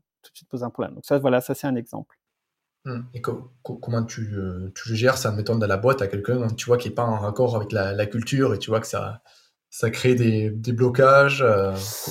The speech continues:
Speaker 2: co-,
Speaker 1: Eh
Speaker 2: c'est
Speaker 1: ben,
Speaker 2: comme
Speaker 1: euh, dans ce cas-là, euh, ben moi, enfin, j'ai une, j'ai une philo-, philosophie vis-à-vis de la période d'essai qui est que c'est,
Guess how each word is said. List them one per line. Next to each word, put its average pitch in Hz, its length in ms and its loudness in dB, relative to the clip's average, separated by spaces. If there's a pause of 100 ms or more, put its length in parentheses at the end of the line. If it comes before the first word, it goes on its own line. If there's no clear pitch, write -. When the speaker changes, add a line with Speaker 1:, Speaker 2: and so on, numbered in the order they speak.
(140)
Speaker 2:
co-, - 100 -8
Speaker 1:
Eh 160 60 6
Speaker 2:
c'est 165 60 12
Speaker 1:
ben, 196 300 10
Speaker 2:
comme 180 100 8
Speaker 1:
euh, 143 880 8
dans 165 200 8
ce - 100 -2
cas-là, 202 580 8
euh, 135 760 6
ben 143 160 6
moi, 180 140 6
enfin, 156 260 4
j'ai 151 140 2
une, 151 120 2
j'ai 147 140 -4
une 147 80 2
philo-, 160 380 4
philosophie 160 520 2
vis-à-vis 143 260 2
de 127 40 0
la 123 80 4
période 135 220 2
d'essai 185 420 4
qui 175 140 -10
est 117 80 -8
que 113 160 -8
c'est, - 520 -12